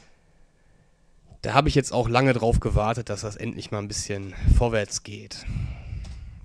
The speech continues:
Ja, wenn du direkt hier stehst, dann mach da auch noch mal eine Mine.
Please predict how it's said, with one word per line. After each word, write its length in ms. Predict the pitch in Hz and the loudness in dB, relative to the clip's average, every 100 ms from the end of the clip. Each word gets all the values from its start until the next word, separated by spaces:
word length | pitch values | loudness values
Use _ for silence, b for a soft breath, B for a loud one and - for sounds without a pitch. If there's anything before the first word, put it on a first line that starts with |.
| - _ _ _ _ _ - - - - - - - - - - _ _ _ _ _ B B B B - | -20 _ _ _ _ _ -10 -10 -8 -12 -16 -18 -20 -20 -20 -20 _ _ _ _ _ B B B B -4
Ja, 120 | 110 | 0
wenn 100 | 120 | 2
du 60 | |
direkt 240 | 110 110 - | 2 -2 -2
hier 100 | 107 | -4
stehst, 440 | - 101 110 - | -4 -4 -6 -4
dann 140 | 104 101 | -6 -6
mach 120 | 110 | -6
da 100 | - | -8
auch 120 | - | -6
noch 140 | 107 104 | -6 -8
mal 160 | 101 | -8
eine 180 | 98 95 | -8 -8
Mine. 440 | 104 123 104 117 | -4 -2 -2 -2